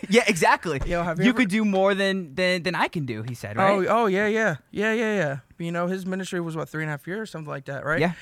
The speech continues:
Speaker 2: And so,
Speaker 1: Yeah.
Speaker 2: uh, there's a funny, interesting book. Uh, I forget the name of the book, but if you look this,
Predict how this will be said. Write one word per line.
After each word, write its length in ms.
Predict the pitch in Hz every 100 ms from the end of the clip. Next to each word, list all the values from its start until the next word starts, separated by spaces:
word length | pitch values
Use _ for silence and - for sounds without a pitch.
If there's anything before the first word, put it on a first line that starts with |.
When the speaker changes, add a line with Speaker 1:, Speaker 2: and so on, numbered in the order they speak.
| -
Speaker 2:
And 100 | 190
so, 180 | 180 208
Speaker 1:
Yeah. 100 | 196 196
Speaker 2:
uh, 180 | 185 -
there's 260 | 170 175
a 60 | 165
funny, 280 | - 175 165
interesting 340 | 156 151 156 147
book. 300 | 175 170 -
Uh, 260 | 156 147 -
I 60 | 151
forget 320 | - 175 220
the 80 | 190
name 220 | 190 190
of 60 |
the 60 | 156
book, 220 | 156 170
but 160 | 165 -
if 160 | 151 185
you 120 | 180
look 180 | 190 -
this, 360 | 185 - -